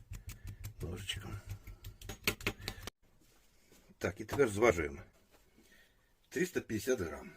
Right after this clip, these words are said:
Дев'яносто одна гривня. Поки став-, і нарізаємо на порціонні куски, напевно, от такі от пробнички я покладу. Десь півтора сантиметра. А,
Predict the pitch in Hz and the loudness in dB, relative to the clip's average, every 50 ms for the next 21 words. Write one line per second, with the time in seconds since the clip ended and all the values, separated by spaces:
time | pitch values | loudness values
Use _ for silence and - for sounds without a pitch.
0 | - - - - - - - - - - - - - - - _ _ _ - - | -18 -20 -20 -20 -20 -20 -20 -20 -20 -20 -20 -20 -20 -20 -20 _ _ _ -20 -20
1 | - - - - - - - - - - - - - - _ - 87 85 90 110 | -20 -20 -20 -20 -20 -20 -20 -20 -20 -20 -20 -20 -20 -18 _ -2 -2 0 2 2
2 | 120 - - - 87 80 90 101 92 87 - 73 69 67 65 - - - - - | 0 0 0 -2 -2 2 2 2 2 2 0 -4 -6 -6 -8 -12 -14 -14 -16 -20
3 | - - - - _ - - - - - - - - - - - - - - 135 | -20 -20 -20 -20 _ -20 -20 -18 -16 -14 -10 -10 -10 -8 -8 -10 -8 -4 -4 -4
4 | 127 127 - 196 196 196 190 175 175 160 180 185 180 175 165 160 147 - - - | -2 2 4 6 8 10 10 10 10 10 10 10 10 10 8 6 4 2 -2 -4
5 | - 117 110 - - 120 123 - - 127 135 147 147 139 127 120 117 104 - 117 | -4 -4 0 4 4 4 4 6 4 6 10 10 10 10 10 8 8 8 6 2
6 | 110 - - - - 170 160 147 139 120 113 110 - - 127 123 120 113 110 104 | 2 2 -2 -2 0 0 2 2 0 -4 -8 -10 -10 -8 -8 -6 -6 -6 -6 -8
7 | - - 101 - - 113 101 98 95 - - 110 113 110 101 101 98 - - - | -8 -12 -14 -8 -4 0 0 0 0 -2 0 0 0 0 0 -4 -8 -10 -8 -6
8 | - 101 98 - 101 - - 104 101 95 95 98 - - - - - - - - | -6 -6 -6 -6 -8 -6 -4 -4 -4 -4 -6 -10 -12 4 6 6 6 6 0 -8
9 | - - - - - - - - - - - _ _ - - - _ _ _ - | -12 -18 -20 -20 -20 -20 -20 -20 -20 -20 -20 _ _ -20 -20 -20 _ _ _ -20
10 | - - - - 202 - - - - - - - - - - - - - 101 95 | -20 -20 -18 -8 -6 -6 -4 -4 -6 -6 -6 -8 -8 -10 -14 -10 -6 -4 -4 2
11 | - 104 101 107 - - 90 90 - - - - - - - - - - - - | 4 6 6 6 6 4 0 0 -2 -2 -4 -4 -4 -6 -8 -12 -14 -14 -16 -18
12 | - - - - - - - - - - - - - - - _ - - - - | -18 -18 -18 -18 -18 -20 -20 -20 -18 -18 -18 -18 -18 -20 -20 _ -20 -20 -20 -18
13 | - - - _ _ _ _ - _ _ _ - _ - - - - - - - | -20 -20 -20 _ _ _ _ -20 _ _ _ -20 _ -18 -18 -18 -18 -20 -20 -20
14 | - - - - - - - - | -20 -20 -20 -20 -20 -10 -6 -2